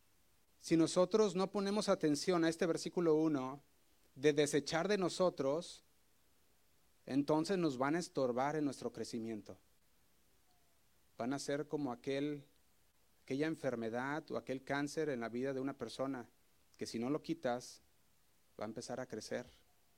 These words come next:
Un maligno, hasta que llegue a no dejar que tú te formes sanamente. Fíjate, la frase "como niños recién nacidos" no necesariamente significa que los lectores que leían a, a,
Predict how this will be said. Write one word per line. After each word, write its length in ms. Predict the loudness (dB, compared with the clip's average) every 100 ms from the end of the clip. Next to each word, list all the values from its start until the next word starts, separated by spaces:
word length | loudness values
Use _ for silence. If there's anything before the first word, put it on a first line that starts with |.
| _ _ _ _ _ _ _ _ _ _ _ -14
Un 120 | -10
maligno, 580 | -6 -6 -6 -6 -10 -10 _ _ _ _ _ _ _ _ _ _ -18
hasta 260 | -12 -10
que 120 | -8 -4
llegue 520 | -2 0 -2 -2 -6 _ -20 _ _ -12
a 100 | -6
no 160 | -4
dejar 380 | -4 -2 -2 -2
que 100 | -4
tú 140 | -6 -6
te 120 | -4
formes 360 | -2 -2 -2
sanamente. 720 | -4 -4 -4 -4 -2 -2 -2 -6 _ _ _ 2
Fíjate, 300 | 4 6 4
la 140 | 6
frase 280 | 4 2 4
"como 240 | 4 6
niños 220 | 4 4
recién 260 | 2 2 0
nacidos" 520 | 2 2 2 2 2
no 100 | 0
necesariamente 560 | 0 2 2 2 0 -2
significa 500 | 0 -2 -2 -4 -2
que 120 | 0
los 280 | 0 0 -2
lectores 640 | -4 -2 0 2 0 -2
que 180 | -2 0
leían 360 | 0 0 -2
a, 120 | -2 -4
a, 400 | -6 -6 -8